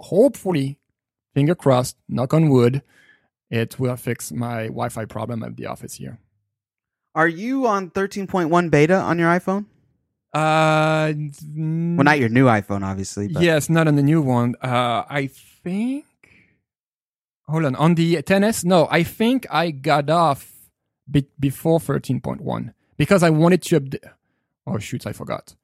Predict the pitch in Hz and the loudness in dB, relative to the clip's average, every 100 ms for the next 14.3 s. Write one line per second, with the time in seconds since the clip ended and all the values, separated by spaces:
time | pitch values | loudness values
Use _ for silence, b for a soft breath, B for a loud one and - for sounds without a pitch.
0 | _ _ _ 175 190 139 160 190 208 190 | _ _ _ 4 6 4 2 4 4 2
1 | 185 165 165 151 135 131 117 113 139 135 | 2 2 0 0 0 0 -2 0 2 2
2 | 123 135 123 131 113 90 - - 139 139 | 2 -2 -2 -2 -2 -6 -14 -14 -2 0
3 | 143 143 127 151 147 170 170 160 185 160 | 0 -2 -4 -2 2 2 2 0 -4 -2
4 | 147 - 170 160 143 139 135 131 135 131 | -2 0 0 0 0 2 2 2 -2 -6
5 | b b b - 127 120 - 196 196 165 | b b b -2 2 2 0 2 2 4
6 | 170 160 139 123 139 151 139 143 143 123 | 2 4 2 2 0 2 2 0 -2 -2
7 | 120 123 117 - - 127 123 113 120 110 | 0 -2 -4 -8 -4 -2 -2 -2 -6 -6
8 | 107 - 175 _ _ _ _ _ - 127 | -8 -10 -14 _ _ _ _ _ -4 0
9 | 131 135 139 151 143 127 - 127 147 131 | 2 2 2 4 2 0 -2 0 2 0
10 | 131 165 175 160 156 151 - - 139 135 | 2 2 4 2 2 0 -4 0 2 4
11 | 131 127 - 151 151 139 139 131 160 151 | 2 0 -2 -2 -2 -2 -2 0 2 2
12 | 139 156 - _ _ _ _ _ - 123 | 0 -2 -8 _ _ _ _ _ -8 -2
13 | 113 113 107 190 - 170 170 - 123 113 | 0 0 -2 -6 0 2 2 0 0 -2
14 | 110 113 - | -4 -6 -8